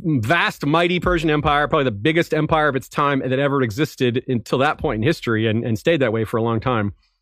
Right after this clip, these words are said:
fell apart pretty quickly because of a threat they didn't take seriously. You know, the Dothraki aren't that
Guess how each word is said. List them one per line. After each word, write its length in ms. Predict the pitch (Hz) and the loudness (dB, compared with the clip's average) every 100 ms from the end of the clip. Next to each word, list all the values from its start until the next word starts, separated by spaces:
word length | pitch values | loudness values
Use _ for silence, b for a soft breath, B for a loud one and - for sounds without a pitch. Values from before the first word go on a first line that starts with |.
| _ _ - | _ _ -8
fell 240 | - 143 | -2 0
apart 420 | 135 151 131 123 _ | 2 0 0 -2 _
pretty 220 | - 165 240 | 0 0 2
quickly 500 | 330 349 311 95 - _ _ _ | 0 2 0 0 -6 _ _ _
because 300 | 135 160 151 | -2 0 0
of 200 | 156 135 143 | 0 -2 -2
a 180 | 139 | 0
threat 260 | 127 139 139 | 2 0 0
they 60 | 147 | 0
didn't 180 | 156 | 0
take 160 | 175 175 | 0 -2
seriously. 460 | 208 - - - - _ _ _ _ _ _ - | -2 -6 -8 -14 -20 _ _ _ _ _ _ -8
You 80 | |
know, 60 | 98 | -6
the 80 | 110 | -4
Dothraki 420 | 113 143 139 139 | 0 0 0 0
aren't 120 | 127 | 0
that 120 | 131 | 0